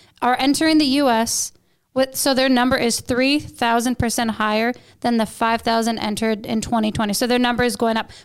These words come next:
But they were literally taking prisoners from the camp and bringing them to the border and letting them go.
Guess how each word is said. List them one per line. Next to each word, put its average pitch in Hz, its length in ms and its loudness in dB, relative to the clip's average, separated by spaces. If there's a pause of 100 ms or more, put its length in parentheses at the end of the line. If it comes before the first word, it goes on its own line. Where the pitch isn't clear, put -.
But 269 160 -2
they 311 100 2
were 311 140 2
literally 294 480 2
taking 262 460 0
prisoners 254 500 0 (300)
from 247 400 2
the 262 80 2
camp 247 380 0
and 226 200 2
bringing 226 240 2
them 220 140 0
to 240 100 -2
the 214 100 -2
border 202 300 -2
and 208 140 -2
letting 202 240 -2
them 202 180 -6
go. - 280 -8